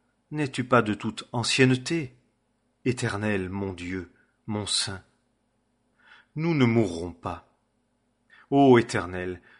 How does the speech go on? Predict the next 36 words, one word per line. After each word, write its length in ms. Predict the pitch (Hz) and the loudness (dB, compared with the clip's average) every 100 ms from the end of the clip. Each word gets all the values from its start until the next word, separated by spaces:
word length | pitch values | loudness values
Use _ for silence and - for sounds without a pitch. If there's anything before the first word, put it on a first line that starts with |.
| _ | _
tu 120 | - | -2
l'as 120 | 180 156 | 4 4
établi 420 | 131 120 117 123 | 4 2 2 -2
pour 200 | 123 107 | 0 -2
le 100 | 101 | -2
jugement, 560 | 98 107 98 101 98 - _ _ 165 | -2 -8 -8 -10 -12 -16 _ _ -12
et 80 | |
tu 140 | 147 156 | -2 4
l'as 120 | 123 | 4
fondé, 680 | - 131 120 117 113 95 - | 4 -2 0 2 2 0 0
ô 240 | 131 120 104 | 6 6 6
rocher, 560 | 90 98 - - 98 | 2 -4 -4 -6 -8
pour 280 | - - 95 | -10 -12 -8
châtier. 600 | - 101 - - 95 104 _ _ _ _ _ _ _ _ _ _ _ _ _ | -6 -8 -10 -14 -14 -14 _ _ _ _ _ _ _ _ _ _ _ _ _
Tu 200 | - 113 | -8 0
as 60 | 107 | 2
les 220 | 113 101 | 2 2
yeux 160 | 123 123 | 0 0
trop 220 | - 123 | -2 -4
purs 560 | 123 117 95 90 - _ _ | -2 -4 -4 -8 -16 _ _
pour 180 | 113 95 | -12 -8
voir 240 | 98 87 | -8 -8
le 120 | 104 | -8
mal, 440 | 92 92 87 85 85 _ _ _ _ _ _ _ _ | -8 -8 -8 -16 -20 _ _ _ _ _ _ _ _
et 100 | 156 | -16
tu 160 | - 151 | -10 -2
ne 120 | 131 | 0
peux 260 | 123 131 120 | 2 4 4
contempler 580 | 110 104 107 101 110 104 | 2 -6 -6 -4 -4 -4
l'oppression. 640 | 87 - 87 - 92 82 _ _ _ _ _ _ _ _ _ _ _ _ - _ | -6 -10 -10 -8 -10 -16 _ _ _ _ _ _ _ _ _ _ _ _ -20 _
Pourquoi 440 | 208 - 131 113 | -6 0 2 2
contemples-tu 720 | - 107 - 107 117 110 139 | 0 -4 -2 -4 -4 -6 -8
ceux 180 | 127 - | -6 -8
qui 160 | 120 117 | -2 -2
agissent 320 | 104 123 127 | 0 -2 -4
perfidement, 720 | - 117 - 113 113 123 123 | -4 -4 -4 -4 -2 -2 -4